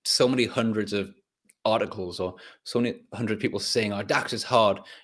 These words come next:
you're immediately gonna get your back up. And I don't think that's a good message to promote because I think, actually, I might have said this before at some point, I'm repeating myself probably, like, ninety-five percent of the dax that people ever have to write is actually not that hard at all,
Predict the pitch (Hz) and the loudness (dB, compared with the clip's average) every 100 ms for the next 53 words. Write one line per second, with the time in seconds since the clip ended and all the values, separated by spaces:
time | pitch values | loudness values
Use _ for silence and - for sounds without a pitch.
0 | - 107 113 135 127 117 110 107 101 107 | 0 2 4 4 4 2 2 0 2 0
1 | 117 92 90 _ - - - 127 170 190 | 2 -2 -4 _ -20 -14 0 2 6 4
2 | 214 180 185 156 135 135 131 - - 104 | 4 0 0 2 2 4 0 -4 -12 -8
3 | 110 123 123 110 - 107 104 - - 151 | 0 2 2 -2 -2 -2 -4 -8 -4 -2
4 | 151 - _ _ _ _ _ _ _ _ | -4 -10 _ _ _ _ _ _ _ _
5 | _ - 123 - - 147 165 165 123 113 | _ -8 -6 -2 -2 0 -2 -2 -6 -8
6 | - 92 95 90 90 92 92 98 98 - | -10 -6 -6 -8 -12 -10 -10 -8 -8 -6
7 | 76 98 92 87 - 98 98 98 - - | -8 -6 -6 -4 -2 0 -2 -8 -20 0
8 | 110 107 - _ _ _ - 113 123 139 | 2 2 -2 _ _ _ 0 6 6 6
9 | 156 151 143 131 - 107 101 98 104 - | 2 0 0 -2 -2 -2 0 2 0 0
10 | - 104 95 101 101 110 - 92 98 80 | -6 -4 -4 -2 -2 -4 -2 0 0 -2
11 | 92 101 95 95 - 92 - 90 90 - | -6 -4 -2 -2 -4 -8 -4 -4 -2 -4
12 | 87 85 | -8 -10